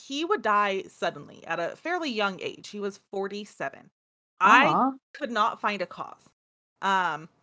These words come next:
Speaker 1: so I'm not qu-, quite sure what it was.
Speaker 2: Tuberculosis.
Speaker 1: It, it was sudden, so I don't know.
Speaker 2: Oh, then not tuberculosis.
Speaker 1: Listen, carriage accidents come up later in my story, so maybe it was a really tragic carriage <laughs> accident.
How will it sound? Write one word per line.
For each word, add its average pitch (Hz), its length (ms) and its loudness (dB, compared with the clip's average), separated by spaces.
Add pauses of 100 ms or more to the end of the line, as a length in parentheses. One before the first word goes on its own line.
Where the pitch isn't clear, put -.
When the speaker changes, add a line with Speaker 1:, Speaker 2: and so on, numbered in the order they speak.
(460)
Speaker 1:
so - 140 -2
I'm 226 80 4
not 220 220 0
qu-, - 140 -20 (560)
quite 170 280 -6
sure 311 400 -8 (540)
what 170 180 -2
it - 80 -6
was. - 160 -10 (640)
Speaker 2:
Tuberculosis. 170 920 2 (1200)
Speaker 1:
It, 202 160 -4 (100)
it 208 120 2
was 190 180 -2
sudden, - 420 -6 (220)
so - 140 -8
I 147 100 -2
don't 143 140 -8
know. - 180 -18 (320)
Speaker 2:
Oh, 160 340 10
then 175 160 4
not 151 240 8
tuberculosis. 156 600 0
Speaker 1:
Listen, 208 180 -6
carriage 302 380 2
accidents 240 520 0
come 214 300 -4
up 180 180 0
later 175 320 -4
in 175 80 -6
my 156 120 -6
story, 160 380 -4
so 180 140 -10
maybe 175 200 -2
it 196 80 2
was 190 140 -2
a 190 80 -2
really 165 200 -4
tragic 156 420 -4
carriage 151 380 -8
<laughs> - 20 -6
accident. 175 400 -10